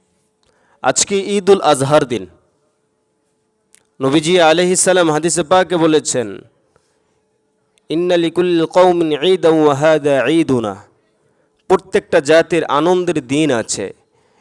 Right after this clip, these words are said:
ঈদ অর্থ আনন্দ। এটা কিসের আনন্দ? মুমিন মুসলমানরাও আনন্দ করে,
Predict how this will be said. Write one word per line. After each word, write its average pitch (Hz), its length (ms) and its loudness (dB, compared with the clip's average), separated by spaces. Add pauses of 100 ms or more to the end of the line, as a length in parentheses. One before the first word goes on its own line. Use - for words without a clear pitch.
ঈদ 180 520 -4 (300)
অর্থ - 260 -2
আনন্দ। 151 540 -2 (1400)
এটা 151 100 -6
কিসের 208 500 0
আনন্দ? 127 540 0 (960)
মুমিন 190 280 4
মুসলমানরাও 214 840 4
আনন্দ 202 480 2
করে, 156 360 2